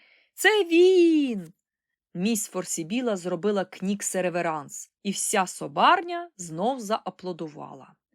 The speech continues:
Короліна цього разу не поплескала в долоні. Міс Примула знов вийшла на сцену. Вона ляснула себе по стегну,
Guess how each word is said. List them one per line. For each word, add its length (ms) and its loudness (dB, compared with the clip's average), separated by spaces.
Короліна 540 -2
цього 340 -6
разу 380 0
не 240 -2
поплескала 680 -8
в 80 -20
долоні. 520 -20
Міс 320 -6
Примула 540 -4
знов 260 -4
вийшла 320 -8
на 120 -10
сцену. 500 -10
Вона 300 2
ляснула 500 -2
себе 260 -8
по 160 -18
стегну, 680 -4